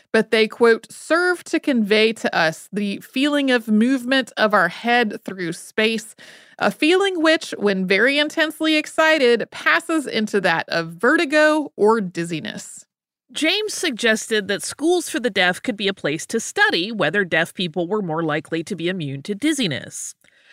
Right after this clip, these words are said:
Speaker 2: James examined some people himself, and he also relied on reports from his colleagues.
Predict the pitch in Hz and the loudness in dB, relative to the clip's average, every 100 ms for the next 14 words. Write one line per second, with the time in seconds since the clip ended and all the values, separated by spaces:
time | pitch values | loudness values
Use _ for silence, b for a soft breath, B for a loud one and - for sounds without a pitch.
0 | b b - 269 349 381 285 269 285 277 | b b -2 0 0 -2 -4 -2 0 0
1 | 254 339 392 440 370 370 381 - 170 151 | 0 -2 0 -2 0 -2 -2 0 4 4
2 | 208 - - 254 269 269 285 - 302 - | 2 -2 -4 -2 0 0 0 2 2 2
3 | 370 320 233 190 196 196 214 - 151 - | -2 0 2 2 2 -2 -4 -4 -4 -4
4 | 175 185 180 - 247 247 160 120 - - | -4 -2 -4 -2 0 2 0 -6 -14 -16
5 | - | -16